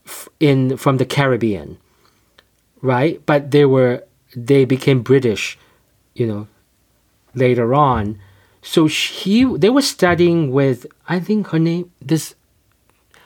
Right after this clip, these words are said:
African, uh,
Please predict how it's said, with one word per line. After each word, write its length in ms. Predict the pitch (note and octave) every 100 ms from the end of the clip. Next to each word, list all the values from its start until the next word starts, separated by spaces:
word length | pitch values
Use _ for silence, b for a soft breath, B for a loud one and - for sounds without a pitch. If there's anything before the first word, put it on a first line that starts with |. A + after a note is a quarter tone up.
| b b b _
African, 960 | D#3 E3+ - F3 - D3+ B2+ A#2 G#2+ G#2 _ _
uh, 760 | B2+ A2+ A2+ A2 G#2 F#2+ F2+